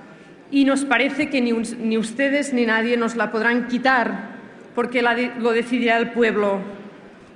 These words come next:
Porque, como decía el poeta Vicent Andrés Estellés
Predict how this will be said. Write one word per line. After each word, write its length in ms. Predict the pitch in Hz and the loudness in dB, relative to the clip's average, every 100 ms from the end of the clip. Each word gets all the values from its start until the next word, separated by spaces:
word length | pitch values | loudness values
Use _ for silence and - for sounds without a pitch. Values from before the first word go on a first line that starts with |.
| - - | -20 -6
Porque, 560 | 285 269 269 254 247 - | -2 0 2 2 0 0
como 220 | 247 247 | 2 2
decía 720 | 247 254 277 294 294 294 - - | 2 2 4 4 2 -2 -8 -4
el 140 | 254 | -4
poeta 680 | 262 262 262 254 247 226 233 | 0 2 2 2 0 0 -2
Vicent 380 | 214 247 269 247 | -4 -4 -2 0
Andrés 320 | 247 240 254 | 0 0 0
Estellés 840 | 254 254 226 226 233 208 202 - | 0 -4 -4 0 2 0 -2 -8